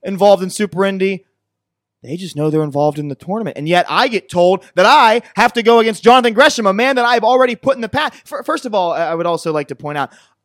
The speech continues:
I'm surprised <laughs> Jonathan Gresham's even capable of making the tournament after what I did to his leg. I'm not gonna lie. I'm not gonna lie, guys. I tried to break it.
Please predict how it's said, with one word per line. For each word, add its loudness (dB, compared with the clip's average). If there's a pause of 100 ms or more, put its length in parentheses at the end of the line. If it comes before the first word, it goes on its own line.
(360)
I'm -2
surprised -10
<laughs> -16
Jonathan -12
Gresham's -10
even -10
capable -8
of -12
making -4
the -12
tournament -8
after -4
what -4
I -6
did -4
to -4
his -8
leg. -8 (260)
I'm -2
not 4
gonna -2
lie. 0 (180)
I'm -2
not 2
gonna -2
lie, 0
guys. -4 (800)
I 0
tried 0
to -4
break -8
it. -14